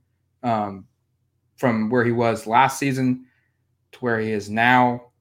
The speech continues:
And every week he just seems to get a little bit better. Um, and I know the linebackers aren't the only ones that play in the stat,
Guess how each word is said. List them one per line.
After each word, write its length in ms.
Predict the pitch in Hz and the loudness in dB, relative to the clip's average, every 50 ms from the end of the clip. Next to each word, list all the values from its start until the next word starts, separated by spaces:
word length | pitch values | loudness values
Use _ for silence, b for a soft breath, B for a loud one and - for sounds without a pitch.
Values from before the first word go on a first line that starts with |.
| _ - | _ -8
And 300 | 117 110 107 107 101 - - | -6 -6 -6 -6 -8 -4 -2
every 280 | 120 123 123 127 123 | 0 0 2 2 2
week 240 | 120 117 120 117 117 | 2 2 -2 -2 -4
he 140 | - - 123 | -6 -8 -6
just 280 | 120 117 110 - - - | -6 -6 -6 -8 -8 -4
seems 280 | 135 123 117 110 - | -2 -2 -2 -2 -6
to 100 | - 123 | -10 -10
get 240 | 117 - 120 120 - - | -4 -4 -4 -4 -4 -4
a 80 | 127 | -6
little 340 | 123 113 113 123 120 120 117 | -6 -6 -4 -4 -4 -4 -2
bit 300 | 113 117 113 - - - | -4 -6 -8 -10 -10 -6
better. 480 | - 110 113 117 120 123 123 123 - _ _ _ _ _ _ _ _ _ _ _ _ _ _ _ - | -2 -2 2 2 2 0 0 -4 -10 _ _ _ _ _ _ _ _ _ _ _ _ _ _ _ -14
Um, 300 | 113 107 104 104 101 - - | -12 -10 -10 -10 -12 -8 -2
and 100 | 147 143 156 | 2 4 6
I 100 | 170 180 | 6 8
know 260 | 180 180 175 175 170 | 8 8 8 8 8
the 60 | 165 | 6
linebackers 600 | 156 151 147 151 147 156 147 143 - 156 147 123 | 6 6 6 6 6 6 4 4 4 4 2 4
aren't 220 | 139 135 135 127 - | 4 2 2 2 0
the 80 | 139 | 0
only 260 | 127 123 123 127 131 131 | 0 0 0 0 -2 -2
ones 400 | 127 127 127 127 127 127 127 - | -2 0 0 2 2 0 0 -2
that 240 | 143 123 - - _ _ _ _ _ _ _ _ _ _ _ _ _ _ - | -4 -6 -6 -8 _ _ _ _ _ _ _ _ _ _ _ _ _ _ -10
play 300 | - - 147 147 147 139 | -2 2 4 4 6 4
in 120 | 135 127 | 4 2
the 80 | 123 113 | 0 -2
stat, 640 | - - - - - 143 127 117 101 90 - - | -4 -8 -4 2 4 4 4 4 2 -2 -8 -16